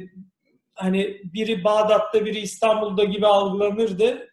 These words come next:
Birbirinden çok uzak süreçler gibi algılanırdı. Fakat artık günümüzde el ele kol kola gitmesi gereken süreçler.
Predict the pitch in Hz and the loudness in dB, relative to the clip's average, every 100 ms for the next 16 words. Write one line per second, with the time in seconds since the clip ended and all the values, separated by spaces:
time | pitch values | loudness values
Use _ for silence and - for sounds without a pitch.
0 | 196 185 196 196 190 214 208 185 202 208 | -6 -4 -2 -4 -4 -6 -8 -4 -4 -4
1 | - 185 185 208 202 190 180 170 165 165 | -8 -8 -6 -4 -4 -4 -4 -4 -4 -6
2 | 170 156 160 269 285 - _ _ 202 196 | -8 -8 -10 -8 -10 -16 _ _ -10 -6
3 | 226 220 214 214 185 208 220 214 202 180 | -2 0 0 -6 -12 -10 -8 -8 -8 -4
4 | 277 277 - _ _ 233 226 220 226 233 | -4 -4 -14 _ _ 2 4 4 2 -2
5 | 226 220 220 214 214 185 - 185 - 180 | 0 0 0 -2 -2 -4 -10 -10 -8 -4
6 | 180 170 170 165 156 _ _ _ - 180 | -2 -2 -4 -8 -8 _ _ _ -14 -6
7 | 175 165 - 214 320 - | -4 -4 -6 -6 -6 -12